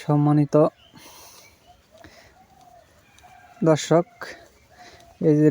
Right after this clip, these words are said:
দেখতে পাচ্ছেন, আজকে শেষ সময়ে এসে আদা বিষ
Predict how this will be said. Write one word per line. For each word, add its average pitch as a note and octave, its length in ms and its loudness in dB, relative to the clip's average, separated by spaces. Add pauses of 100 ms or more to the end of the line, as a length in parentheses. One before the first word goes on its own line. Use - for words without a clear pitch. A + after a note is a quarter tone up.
দেখতে - 200 -2
পাচ্ছেন, D#3 320 -2 (280)
আজকে - 300 -6 (120)
শেষ D3+ 160 0 (140)
সময়ে D3+ 360 2 (100)
এসে C#3+ 220 -2 (1080)
আদা D3+ 220 0 (3500)
বিষ D#3+ 360 0